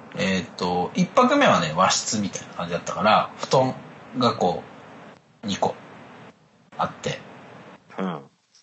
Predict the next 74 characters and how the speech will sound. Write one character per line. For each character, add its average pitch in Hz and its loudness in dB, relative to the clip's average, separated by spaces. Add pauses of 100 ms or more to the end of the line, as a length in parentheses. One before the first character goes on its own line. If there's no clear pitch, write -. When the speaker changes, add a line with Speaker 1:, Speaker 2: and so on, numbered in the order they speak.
(320)
Speaker 1:
で、 117 4
ま 123 4
あ、 - 4
寝 104 2
た 98 2
わ 90 6
け。 - -6
で 107 2
も、 135 6
ま 113 6
あ、 104 4
ひ-、 156 4
ま 120 2
あ、 - 0
広 156 8
い 107 6
な、 87 4
み - -6
た - -10
い - -14 (1080)
な。 104 8
Speaker 2:
は 87 8
い - 4
は 85 2
い - 2
は 71 0
い。 - -10
Speaker 1:
で、 110 2
息 - -2
子 113 4
を 110 2 (580)
真 - 4
ん - 4
中 104 2
に 101 2
こ - 0
う、 - 2
ポ 104 2
ン 101 -2
と - -6
置 90 2
い - -2
て - -6
ま 78 -6
す。 - -10 (240)
余 127 8
裕 120 6
な 104 4
わ 95 4
け、 - -4
割 87 -8
と。 - -12 (240)
Speaker 2:
余 147 10
裕 139 8
だ 123 8
よ 92 -2
ね。 87 -2 (220)
Speaker 1:
こ 156 8
れ、 220 8 (300)
超 214 6
素 - 0
晴 196 4
ら 208 4
し - 4
い 76 -6
と - -10
思 - -14
っ - -18
て。 - -16 (380)
Speaker 2:
ま 165 4
あ、 208 8
だ 247 8
っ 233 4
て、 175 2